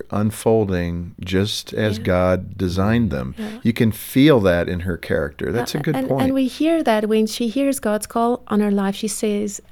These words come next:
Speaker 2: "Let it be with me as God wills. I'm,
Speaker 1: Right.
Speaker 2: I'm your servant." And that's that willingness we see so beautifully in the pine. And Abram is that pine too, and we see the relationship. He has this close friendship with God. God shares his secrets with,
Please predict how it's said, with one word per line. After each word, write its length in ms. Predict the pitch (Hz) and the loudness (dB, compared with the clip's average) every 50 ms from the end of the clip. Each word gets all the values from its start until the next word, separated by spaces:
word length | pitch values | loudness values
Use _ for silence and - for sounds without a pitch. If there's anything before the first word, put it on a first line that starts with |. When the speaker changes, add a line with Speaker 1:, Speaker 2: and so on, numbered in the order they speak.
| - | -4
Speaker 2:
"Let 240 | 214 214 233 240 247 | 2 6 8 8 8
it 180 | 262 262 208 202 | 8 6 4 2
be 180 | 240 247 269 | 2 2 2
with 220 | 269 262 247 - 233 | 2 2 0 0 0
me 160 | 214 214 208 | 0 2 2
as 140 | 202 208 202 | 0 -2 -4
God 240 | - 254 294 277 262 | -4 -6 -6 -4 -4
wills. 500 | 202 170 160 156 - 160 160 - - - - - - | -4 -4 -4 -4 -6 -8 -12 -14 -16 -18 -20 -8 -2
I'm, 140 | - 233 240 | 0 0 0
Speaker 1:
Right. 60 | 247 - 233 | 2 0 0
Speaker 2:
I'm 100 | 240 247 | 2 2
your 120 | 254 262 | 2 0
servant." 580 | 254 - - 254 262 277 240 175 - - - - | 0 -2 -2 0 0 0 0 -2 -4 -4 -4 -2
And 160 | - 220 214 | 0 2 2
that's 240 | 220 233 254 - - | 2 0 -2 -2 -2
that 220 | - 277 254 240 220 | -2 -2 -2 -2 -2
willingness 760 | 214 220 262 285 285 277 262 240 202 175 175 - - - | -2 0 0 0 0 2 2 2 2 0 0 -2 -4 -2
we 220 | - 196 196 190 196 - - - - - - - - | 0 0 0 0 -2 -6 -12 -16 -16 -18 -18 -10 -6
see 220 | - - 247 226 | -2 0 0 0
so 200 | 208 - 233 220 | 2 2 2 2
beautifully 480 | 202 202 196 190 202 196 - 208 190 180 | 4 4 4 4 2 2 0 -2 -2 -2
in 60 | 185 | -2
the 80 | 185 190 | -4 -6
pine. 420 | - - 185 185 196 196 202 202 - - - - - - - - | -6 -6 -6 -4 -4 -4 -4 -6 -8 -12 -20 -20 -20 -14 -6 -2
And 180 | 226 226 226 - | 0 0 0 2
Abram 360 | - - 285 277 285 262 233 220 | 0 0 2 4 6 6 6 6
is 180 | 208 214 208 | 4 2 2
that 200 | - 214 214 202 - - - - - - - | 0 0 0 -2 -4 -10 -20 -20 -20 -12 -4
pine 300 | - 233 220 220 226 220 | -2 0 2 2 2 2
too, 180 | 214 - 247 220 | 2 2 2 4
and 100 | 208 208 | 4 4
we 80 | 208 | 2
see 220 | 202 - - 226 220 | 2 2 4 4 6
the 100 | 220 214 | 6 6
relationship. 760 | 226 233 240 254 277 294 262 - 208 185 - - - - - | 6 4 4 2 0 0 0 0 0 0 0 -2 -6 -6 -4
He 80 | - 233 | -4 -2
has 120 | 226 - | -2 -2
this 300 | - - - 247 247 - | -4 -2 -2 -2 -2 -2
close 600 | - - - 277 285 277 277 277 269 - - - | -4 -4 0 2 2 2 2 2 0 -2 -4 -6
friendship 520 | - - 247 233 233 240 220 - 247 208 - | -4 -2 0 2 2 2 0 -2 -4 -4 -2
with 160 | 220 208 - | -4 -2 -2
God. 320 | - 196 196 196 202 202 - | -2 0 0 0 0 0 0
God 300 | 214 214 240 269 277 - | 0 0 0 0 -2 -4
shares 380 | - - 240 233 233 233 - | 0 2 2 4 2 2 0
his 160 | 233 226 214 | 0 -2 -2
secrets 580 | - - - 311 392 - - 208 180 165 - - | -2 0 0 0 0 0 0 -2 -2 -2 -4 -6
with, 260 | 165 170 160 - - | -6 -8 -8 -10 -14